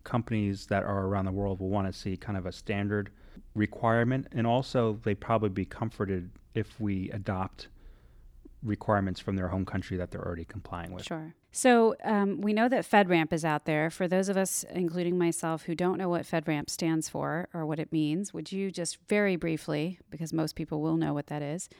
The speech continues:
Speaker 2: touch on what FedRAMP is, and then talk a little bit about how this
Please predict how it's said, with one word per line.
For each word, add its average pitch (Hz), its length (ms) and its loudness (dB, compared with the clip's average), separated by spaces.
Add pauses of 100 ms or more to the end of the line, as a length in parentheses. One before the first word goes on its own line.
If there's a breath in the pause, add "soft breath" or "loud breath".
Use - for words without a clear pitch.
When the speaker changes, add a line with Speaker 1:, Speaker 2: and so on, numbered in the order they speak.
(320 loud breath)
Speaker 2:
touch - 220 -2
on 175 120 4
what 175 180 2
FedRAMP 175 400 0
is, 160 180 0
and 185 200 0
then 180 140 4
talk 196 220 -4
a 202 40 0
little 202 180 2
bit 185 100 0
about 170 180 -2
how 170 220 0
this 180 340 -2